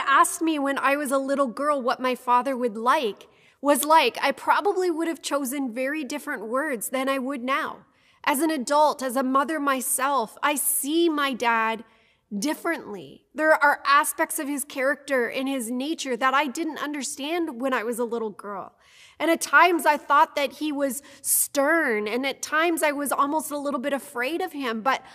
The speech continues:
I understand now as an adult that he deeply loved me, and that times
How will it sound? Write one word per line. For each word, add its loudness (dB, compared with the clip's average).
I 2
understand 0
now 2
as -2
an -6
adult -2
that 0
he -4
deeply -2
loved 2
me, -10
and 0
that 4
times 0